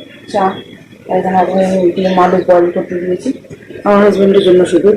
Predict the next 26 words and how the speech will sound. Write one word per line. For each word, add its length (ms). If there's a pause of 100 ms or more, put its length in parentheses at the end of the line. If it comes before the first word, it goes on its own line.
তরকারি 380
করবো। 220 (680)
আমি 200
আজকে 220
ভাবছি 220 (120)
দই 240
দিয়ে, 160
টক 200
দই 200
দিয়ে 180
ভাত 120 (100)
খাবো। 180 (720)
গরমের 360
মধ্যে 240
না 140
তরকারি 340
ফরকারি 320 (160)
ভালো 220
লাগে 220
না। 60 (840)
এখানে 220 (120)
ভাত 160 (100)
হচ্ছে, 240 (2500)
দইটা 300 (100)
ঠিক 220
করলাম, 300